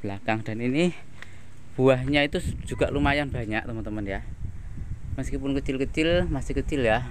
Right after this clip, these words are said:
Ini lumayan banyak juga. Nah, ini. Nah, ini nanti mungkin tuanya sudah memasuki musim hujan, teman-teman.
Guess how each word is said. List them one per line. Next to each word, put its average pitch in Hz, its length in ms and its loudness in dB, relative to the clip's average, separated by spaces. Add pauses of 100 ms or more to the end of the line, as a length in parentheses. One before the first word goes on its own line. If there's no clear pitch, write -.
(920)
Ini 127 280 0 (1300)
lumayan 123 320 2
banyak 127 320 -2
juga. 120 400 2 (920)
Nah, - 120 6
ini. - 280 6 (2250)
Nah, 120 160 4
ini 151 140 2
nanti 160 320 4
mungkin 185 320 2
tuanya 170 400 4
sudah 156 240 0
memasuki 147 480 2
musim 170 500 2 (640)
hujan, 147 640 2 (180)
teman-teman. 120 480 -4